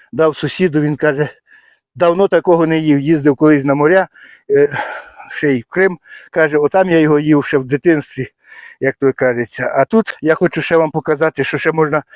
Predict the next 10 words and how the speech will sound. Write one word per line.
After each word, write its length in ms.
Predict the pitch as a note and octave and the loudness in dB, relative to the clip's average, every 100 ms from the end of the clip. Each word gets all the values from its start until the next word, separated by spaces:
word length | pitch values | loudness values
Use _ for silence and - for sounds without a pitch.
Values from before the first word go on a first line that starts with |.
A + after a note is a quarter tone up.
| - _ | -20 _
посадити. 560 | D3+ E3 C#3+ C3 - A2+ _ _ C#3+ | -4 -2 0 -2 -4 -20 _ _ -2
В 120 | C#3+ | 0
даний 280 | F3+ F#3 F3+ | 2 2 0
час 380 | G#3+ G3 - - - | 2 0 -2 -16 -14
можна 300 | - D#3 D3 D#3 | -4 -2 -2 -2
вкинути 500 | - F3 D#3 C3 A2 _ - - - | 0 0 0 -2 -6 _ -12 -8 0
та 100 | E3+ | 0
цибулька, 560 | - E3+ G3+ F3+ C#3 B2 - - | 0 0 -2 0 -4 -4 -10 -6
яку 360 | C#3+ C#3 F3 D3+ _ - - - | -4 -2 -2 -2 _ -20 -10 -2
ми 240 | E3+ C3+ | -2 -2